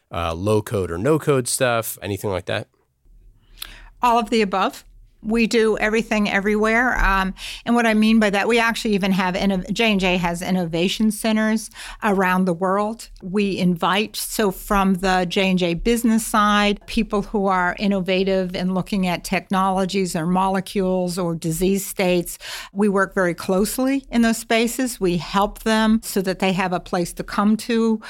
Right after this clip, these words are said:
Speaker 2: I know we have, uh, one, uh, in, I think it's London over in emea. We have one in, uh, at least one or two in Asia, as well as New York City, California,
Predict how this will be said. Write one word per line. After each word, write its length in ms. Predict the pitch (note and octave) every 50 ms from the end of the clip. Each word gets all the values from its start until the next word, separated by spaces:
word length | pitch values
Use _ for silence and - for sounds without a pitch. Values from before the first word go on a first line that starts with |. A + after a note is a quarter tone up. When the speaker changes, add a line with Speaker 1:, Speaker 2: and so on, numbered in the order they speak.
| - - -
Speaker 2:
I 160 | - G3 F#3+
know 220 | F#3 F3+ F#3 F3+ F3
we 140 | F3 E3+ D3
have, 360 | E3 F3 E3 E3+ E3 E3 F3+
uh, 240 | E3 D#3+ E3 D#3+ D#3+
one, 540 | E3+ F3 F3 F3 E3+ E3 E3 E3 D#3+ D#3+ - - - - - - -
uh, 180 | G3 F3 E3 - -
in, 260 | F#3+ F3 F3 F#3 - -
I 80 | F#3+ F3+
think 160 | F#3+ F3+ F3
it's 160 | E3+ - F#3+
London 560 | F3+ F3 F3+ F3+ F#3 F#3+ F#3 F3+ F3+ F#3 - -
over 300 | G#3 F#3 F3+ F3 F3 E3+
in 100 | F3 E3+
emea. 720 | E3+ F3+ G3 A3+ A#3+ A#3+ A3+ A3 G#3+ G#3 G#3 G3+ F#3+ F3
We 140 | F3+ F3 E3
have 360 | F#3 F3+ E3+ E3+ E3+ E3 F3
one 320 | F3+ E3+ F3+ F3 E3+ F3
in, 140 | E3 D#3+ D#3+
uh, 380 | - - - F3+ F3 E3 E3 -
at 60 | -
least 180 | G3 G3 F#3 -
one 160 | G3 F#3+ F#3
or 80 | F3 F3
two 300 | E3+ - - G3+ F#3+ F3+
in 80 | E3 E3 -
Asia, 480 | A3+ A3+ A#3+ A3 - A#3 G#3+ G3+ G3+ G#3 - - - - -
as 140 | G3 F3+ F#3
well 180 | F#3 E3 E3 E3+
as 120 | D#3+ -
New 160 | F#3+ E3+ F3
York 180 | E3 D#3+ D#3+ -
City, 520 | - - C4+ B3+ A#3+ A#3 A3+ A3 G#3 G#3
California, 1040 | - - - G#3+ F#3 E3 F3+ - - - G#3+ G#3+ G#3 G3+ G3 G3 F#3+ F#3 F#3 F3